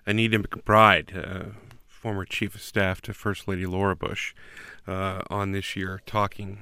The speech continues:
about the first ladies and, uh, a kinship that existed among those who, uh, hailed from Texas or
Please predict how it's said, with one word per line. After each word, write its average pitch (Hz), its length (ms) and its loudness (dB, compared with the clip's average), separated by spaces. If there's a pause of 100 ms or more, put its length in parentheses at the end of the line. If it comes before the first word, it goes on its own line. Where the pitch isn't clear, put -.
about 95 360 -8
the - 60 -20
first - 320 -2
ladies 98 460 -2 (420)
and, 95 420 2
uh, 98 440 4
a 104 120 0
kinship 127 540 0
that 95 140 -8
existed 98 480 -6
among 98 260 -2
those 98 300 -2
who, 95 280 -2
uh, 92 200 2
hailed 101 260 0
from - 160 -12
Texas - 580 -6
or 90 200 -10